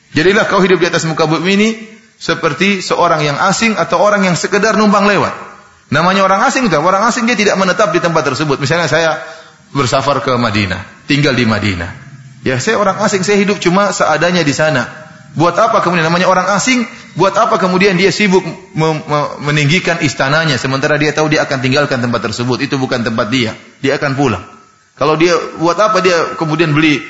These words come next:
mobil yang mewah-mewah? Kalau dia ingin beli mobil mewah, dia beli di kampung dia yang akan dia tinggal selamanya. Kalau dia ingin bangun rumah mewah, dia ingin bangun di kampungnya, itu yang dia lakukan.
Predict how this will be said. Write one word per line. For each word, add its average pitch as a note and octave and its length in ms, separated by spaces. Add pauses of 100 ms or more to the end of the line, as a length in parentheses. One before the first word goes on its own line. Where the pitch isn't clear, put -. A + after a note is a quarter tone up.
(160)
mobil D#3+ 320
yang D3+ 160
mewah-mewah? D3 580
Kalau D#3+ 140
dia A3 160
ingin G#3 140
beli G3 160
mobil F#3 200
mewah, A#3 240
dia A#3 140
beli A#3 340
di C#4 120
kampung A#3 360
dia B3+ 140
yang G3+ 100
akan G#3 160
dia G#3+ 120
tinggal G#3 200
selamanya. F3+ 520 (880)
Kalau D3 160
dia G#3 160
ingin A3 160
bangun G#3 240
rumah G3+ 240
mewah, A#3+ 240
dia A3 160
ingin A3 240
bangun C4 320
di A3 80
kampungnya, A3+ 560
itu A3 160
yang G3+ 80
dia B3+ 240
lakukan. F3+ 480